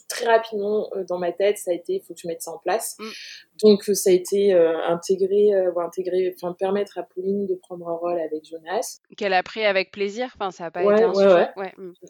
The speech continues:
Speaker 1: Non, absolument pas, euh, tu vois, même aujourd'hui et tout, euh, à, à comprendre, euh, bon, après, voilà, Pauline, elle est en première, donc il y a du travail, il y a du boulot, il y a le bac français à la fin de l'année,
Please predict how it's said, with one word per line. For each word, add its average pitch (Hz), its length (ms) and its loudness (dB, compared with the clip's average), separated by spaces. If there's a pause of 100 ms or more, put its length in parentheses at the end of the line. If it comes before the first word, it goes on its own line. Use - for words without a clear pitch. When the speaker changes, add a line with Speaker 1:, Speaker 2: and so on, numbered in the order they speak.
Speaker 1:
Non, 208 340 6
absolument 202 520 -4
pas, 175 400 0
euh, 160 180 -2
tu - 140 -20
vois, 170 220 0
même 160 200 -6
aujourd'hui 165 540 -6
et - 60 -10
tout, 196 340 -4
euh, 165 160 4 (1080)
à, 156 340 2 (100)
à 156 40 4
comprendre, 175 600 -4
euh, 151 200 -2
bon, 175 160 -12 (200)
après, - 240 -8
voilà, 180 240 -2
Pauline, 160 280 -14
elle 156 120 -10
est - 20 -10
en 147 60 -12
première, 175 500 -6
donc 170 80 -20 (100)
il 160 40 -4
y - 20 -4
a 156 40 -4
du - 120 -20
travail, - 380 -8
il - 20 -2
y - 20 -2
a 170 40 -6
du - 200 -16
boulot, 175 220 -2
il 190 80 -2
y - 20 -4
a 165 40 -2
le 160 60 -10
bac 165 140 -6
français 156 280 -10
à - 20 -2
la 165 100 -6
fin - 140 -20
de 156 60 -20
l'année, 185 320 -2